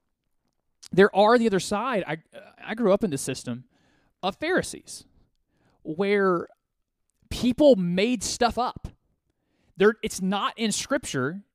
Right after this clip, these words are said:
It's a twisting of Scripture often. But they made up rules,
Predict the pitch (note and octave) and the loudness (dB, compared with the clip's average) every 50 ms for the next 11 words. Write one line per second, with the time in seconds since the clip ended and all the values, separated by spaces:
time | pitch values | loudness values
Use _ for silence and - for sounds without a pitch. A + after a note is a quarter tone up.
0 | _ - F3 - F3+ E3+ - - - - G3+ A#3+ - - - C4 A3 F#3+ D#3+ - | _ -6 -4 -4 -4 -4 -4 -6 -2 0 0 0 0 0 -4 -4 -4 -2 -2 -2
1 | - - F#3 - - - C#3 A2 D#3 G#3+ B3 - C3+ A2+ A2 B2 _ _ _ _ | -2 -4 -6 -6 -6 -6 -4 -2 -2 -4 -4 -6 -12 -14 -14 -16 _ _ _ _
2 | _ _ - - G3 B3+ C4 A3+ G#3 G3 F#3+ G3+ G#3 B3 C4+ C4 D4 - - B3+ | _ _ -6 -2 0 2 2 2 0 0 0 0 2 2 2 2 2 4 6 8
3 | F#3+ D#3 D3+ F#3 C4 - - - - - | 8 8 8 6 0 -4 -12 -14 -14 -18